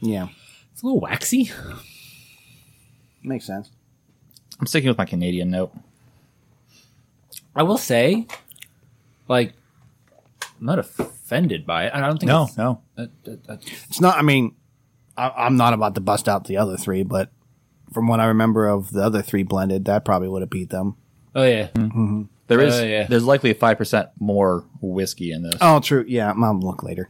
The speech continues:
Speaker 3: No, no.
Speaker 1: Um, <clears throat>
Speaker 3: Also, that kinda makes sense now why this probably tastes good with seven up.
Speaker 1: Oh, true.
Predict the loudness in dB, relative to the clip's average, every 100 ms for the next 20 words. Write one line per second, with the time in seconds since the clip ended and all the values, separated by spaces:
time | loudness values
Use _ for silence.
0 | _ 0 2 2 -2 -6 -8 -6 -6 -6
1 | -12 -18 _ 0 2 4 0 -4 _ _
2 | _ 0 4 4 4 2 4 2 2 -2
3 | 0 2 2 2 0 0 0 0 -4 -4
4 | -4 -2 -2 -2 -4 -10 _ _ _ _
5 | 2 2 2 2 0